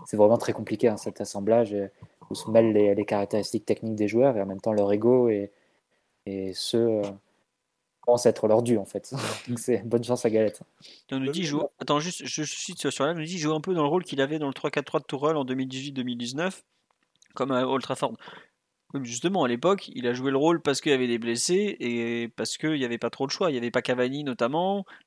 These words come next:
Speaker 2: Il se retrouve là un peu à tenir la, la pointe parce que, bah, il y avait pas d'autre choix. Là, euh, pour le coup, tout le monde est là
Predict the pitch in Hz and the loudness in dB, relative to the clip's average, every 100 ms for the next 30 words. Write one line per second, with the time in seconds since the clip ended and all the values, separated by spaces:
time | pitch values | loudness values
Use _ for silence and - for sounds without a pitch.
0 | - 123 - 123 139 131 143 147 135 127 | -8 -6 -4 -6 -6 2 4 6 4 4
1 | 156 131 127 131 131 123 120 120 117 - | 4 4 0 -2 -2 0 0 0 -2 -2
2 | 147 143 - 120 - - 131 107 101 - | -2 -2 -2 -4 -4 -4 0 0 0 -6
3 | - - _ _ _ - 202 - 120 - | -14 -20 _ _ _ -10 -8 -4 -4 -4
4 | 233 - 135 208 160 - _ _ _ _ | -6 -8 -2 0 0 -6 _ _ _ _
5 | _ - 143 185 190 - 131 131 123 123 | _ -2 6 8 6 4 -2 -2 -2 -2
6 | 123 123 123 175 - 185 170 147 151 208 | -2 -2 -2 -6 -4 -2 2 4 4 4
7 | 226 - | 0 -4